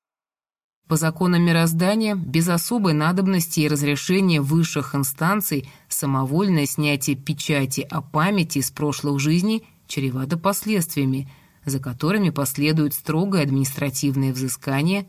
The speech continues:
за такое грубое нарушение. В большей степени ответ будет держать тот,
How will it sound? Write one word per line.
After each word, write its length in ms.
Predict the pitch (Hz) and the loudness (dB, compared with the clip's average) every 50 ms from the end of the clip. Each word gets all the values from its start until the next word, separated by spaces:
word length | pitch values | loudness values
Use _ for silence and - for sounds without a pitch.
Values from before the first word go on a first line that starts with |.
| - - | -8 -6
за 160 | 139 156 165 | -4 -4 -2
такое 360 | - 226 226 - - 151 156 | -2 -4 -4 -2 0 0 0
грубое 360 | 165 165 147 139 131 135 131 | 2 2 0 0 0 0 0
нарушение. 720 | 135 139 139 147 156 156 - 175 151 135 131 127 120 - - _ _ _ _ _ _ _ _ _ _ _ _ _ _ _ _ _ _ _ _ _ _ - | 2 2 0 0 -2 -2 -2 -2 0 0 0 -2 -4 -8 -12 _ _ _ _ _ _ _ _ _ _ _ _ _ _ _ _ _ _ _ _ _ _ -10
В 120 | 151 143 151 | -8 -6 -2
большей 380 | 160 190 190 175 - - 156 | 0 2 2 2 0 0 -2
степени 520 | 139 - - - 226 254 - 220 175 156 139 | -4 -2 -2 0 0 2 2 2 2 2 2
ответ 360 | 135 135 139 156 202 220 180 | 0 0 -2 -2 -2 0 0
будет 360 | 143 156 156 147 151 143 139 | 0 0 0 2 0 0 0
держать 520 | 135 147 143 135 139 139 135 127 131 - - | 0 0 0 0 0 0 -2 -2 -6 -8 -6
тот, 320 | - 220 254 262 - - | -4 -2 -2 -2 -4 -6